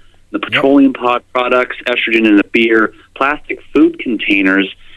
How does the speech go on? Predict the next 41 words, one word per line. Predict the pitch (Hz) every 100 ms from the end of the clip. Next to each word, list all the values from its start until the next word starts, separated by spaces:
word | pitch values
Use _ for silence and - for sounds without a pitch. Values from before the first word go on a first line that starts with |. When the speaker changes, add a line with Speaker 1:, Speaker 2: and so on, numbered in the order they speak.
| - -
Speaker 1:
all | 160
these | 185 151
are | 135 131
endocrine | 151 170 - 123
disruptors | 110 - 113 107 110 107 101
and | 104
gender-bending | 104 131 127 - 113 107
Speaker 2:
That's | 135
right. |
Speaker 1:
chemicals | 120 104 98 98
and | 98 92
es-, | 117 - -
estrogen | 151 - 147 107 104 101
mimickers. | 123 151 131 110 95 95 - - -
If | 120
you | 143 185
can | - 139
get | 147
away | 135 139
from | 151 127 107
that | 101 92
stuff | - 104 101
as | 98
much | 117 113
as | 101
possible, | - 113 131 - 139 156 -
I | 107
mean, | 101
throw | 160 175
away | 165
your | 120
clothes. | 104 123 110 -
Petroleum | - - 139 147 143 143 - _ _
or, | 113 101
uh, | 95
polyester, | - 135 143 123 131 - 104
man, | 95 95 95 92 - -
it, | 113 113 -
it, | 110 -
it, | - 101 - 110
uh, | 101 90